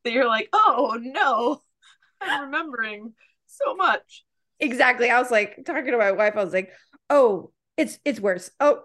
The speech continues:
Speaker 2: here's another thing that's terrible. Here's another thing that's terrible." <gasps> Okay. So this guy,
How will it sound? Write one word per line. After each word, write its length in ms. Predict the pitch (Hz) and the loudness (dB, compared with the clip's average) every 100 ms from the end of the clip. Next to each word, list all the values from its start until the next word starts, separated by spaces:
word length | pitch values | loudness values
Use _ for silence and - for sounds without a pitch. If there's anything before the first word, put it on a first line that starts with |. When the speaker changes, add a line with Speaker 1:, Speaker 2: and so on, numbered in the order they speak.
| - | -8
Speaker 2:
here's 240 | 240 269 | -4 -2
another 260 | 247 202 185 | -2 -2 -4
thing 160 | 196 | -6
that's 200 | 175 175 | -6 -8
terrible. 320 | - 160 151 185 | -4 -6 -6 -2
Here's 220 | 349 254 | -2 0
another 260 | 226 170 | -4 -4
thing 160 | 170 160 | -6 -10
that's 160 | 127 - | -12 -14
terrible." 420 | 170 160 78 _ _ _ _ _ - | -14 -12 -14 _ _ _ _ _ -20
<gasps> 80 | 277 _ _ 320 311 _ _ _ | -20 _ _ -18 -18 _ _ _
Okay. 340 | 220 233 202 - _ _ _ - | 0 0 -2 -6 _ _ _ -20
So 580 | - 302 277 262 240 - | -6 0 2 2 0 -4
this 460 | 214 190 359 494 - | -14 -6 -6 -6 -6
guy, 680 | 202 139 87 73 113 220 | -4 -2 -4 -8 -10 -10